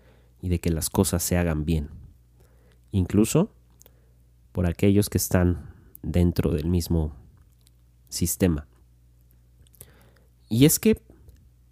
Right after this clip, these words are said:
la frase "ven tal y como eres", si es que ya llevas unos años en el cristianismo y la iglesia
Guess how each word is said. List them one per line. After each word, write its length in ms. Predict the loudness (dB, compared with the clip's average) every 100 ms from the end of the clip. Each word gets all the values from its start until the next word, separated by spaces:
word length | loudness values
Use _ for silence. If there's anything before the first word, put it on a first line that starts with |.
| -8
la 80 | -4
frase 300 | -2 0 4
"ven 220 | 4 4
tal 180 | 2 0
y 60 |
como 260 | 2 4 4
eres", 300 | 2 0 -6 -4
si 140 | -2
es 100 | 0
que 100 | 0
ya 120 | 2
llevas 340 | 2 2 0 0
unos 240 | 0 0
años 340 | 2 2 0
en 140 | -6 -6
el 160 | -8 -14 _ _ _ _ _ _
cristianismo 680 | -8 -6 -4 0 2 2 2
y 60 | 2
la 80 | 0
iglesia 500 | 2 0 0 -6